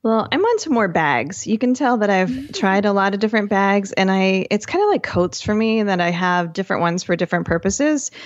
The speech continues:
Speaker 1: And so the next bag that I just got was a Timbuk two messenger bag,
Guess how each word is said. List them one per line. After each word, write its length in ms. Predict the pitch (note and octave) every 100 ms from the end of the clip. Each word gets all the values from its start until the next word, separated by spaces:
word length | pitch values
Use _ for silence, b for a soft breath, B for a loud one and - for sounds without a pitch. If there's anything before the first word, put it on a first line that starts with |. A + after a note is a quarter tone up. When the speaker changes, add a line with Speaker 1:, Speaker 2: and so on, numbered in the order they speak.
| B B
Speaker 1:
And 220 | - F#3 F#3
so 680 | - F#3+ F#3 F3+ E3+ D3+ -
the 60 | G#3
next 260 | A3+ -
bag 300 | - F#3 F3
that 100 | F3
I 60 | E3+
just 240 | F#3+ F#3
got 320 | F3+ E3+ -
was 480 | F3 F3+ F3 E3+ F3 -
a 60 |
Timbuk 480 | - A#3+ A#3+ A3+ -
two 320 | - A3 G#3+
messenger 560 | G#3 F#3 - A3+ B3+ B3
bag, 380 | C4 C#4+ C#4+